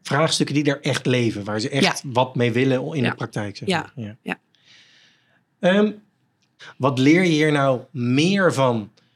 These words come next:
Speaker 1: dan van een conventioneel onderwijsmodel? Eh, willen jullie daar iets over toevoegen? Of zeg je nou wat we hiervoor <laughs> verteld hebben, dat dekt de lading wel?
Speaker 2: Nou ja, ik denk ook wel, ehm, eh, niks ten nadele aan andere studenten. Maar als ik bijvoorbeeld, eh,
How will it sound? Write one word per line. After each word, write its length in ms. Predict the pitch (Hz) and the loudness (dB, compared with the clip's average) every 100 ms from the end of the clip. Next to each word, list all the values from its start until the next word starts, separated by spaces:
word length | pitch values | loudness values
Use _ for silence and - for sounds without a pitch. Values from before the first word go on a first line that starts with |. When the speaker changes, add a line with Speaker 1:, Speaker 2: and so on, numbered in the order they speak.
| _ _ | _ _
Speaker 1:
dan 580 | - 117 139 131 120 - - | -14 0 4 4 2 -6 -12
van 260 | - 139 | -6 -4
een 120 | 147 - | -6 -8
conventioneel 680 | 139 123 143 135 123 147 147 | -8 -6 -4 -2 -2 -2 -4
onderwijsmodel? 1000 | 147 156 151 160 160 143 135 147 175 - - - - _ _ | -4 -2 0 0 0 0 0 0 0 -4 -16 -20 -20 _ _
Eh, 100 | 147 | -2
willen 540 | 139 139 139 135 131 151 _ _ _ _ _ _ _ | 0 2 2 0 0 -4 _ _ _ _ _ _ _
jullie 240 | 147 160 | 0 2
daar 140 | 165 160 | 4 2
iets 160 | 147 | 2
over 200 | 151 123 | 0 0
toevoegen? 480 | 123 226 226 233 214 | 0 0 0 -2 -4
Of 140 | 196 | -6
zeg 240 | - 190 - | -2 -2 0
je 60 | |
nou 180 | 202 - | 0 0
wat 140 | - - | 0 0
we 40 | |
hiervoor 360 | 180 147 202 190 | 0 0 0 0
<laughs> 0 | |
verteld 320 | 175 208 190 | 0 0 0
hebben, 300 | 185 180 165 196 208 | -2 0 -2 -2 -4
dat 180 | - 156 | -2 0
dekt 200 | 170 185 | 0 0
de 60 | 175 | 0
lading 360 | 175 170 135 | 0 2 0
wel? 260 | 127 120 117 - | 0 -2 -6 -8
Speaker 2:
Nou 120 | - 202 | -4 -4
ja, 40 | |
ik 140 | 226 214 | -4 -2
denk 220 | 247 240 | -2 -2
ook 200 | 226 254 | -2 -2
wel, 420 | 233 240 247 254 | -2 -2 -2 -2
ehm, 640 | - 226 226 220 208 208 208 262 - | -2 -2 -2 -2 -4 -4 -6 -8 -16
eh, 300 | - 214 202 196 | -8 -6 -4 -2
niks 280 | 196 196 | 0 -2
ten 100 | - | -2
nadele 260 | 175 170 160 | -2 -2 -2
aan 60 | 160 | -2
andere 280 | 220 240 | 0 0
studenten. 640 | 226 - 214 226 - 247 240 | 0 0 -2 -2 0 0 2
Maar 280 | 196 180 - | 2 0 -2
als 200 | - 196 | -2 0
ik 100 | 196 | -2
bijvoorbeeld, 520 | 190 180 185 180 - | -4 -2 -2 -2 -4
eh, 180 | 180 | -2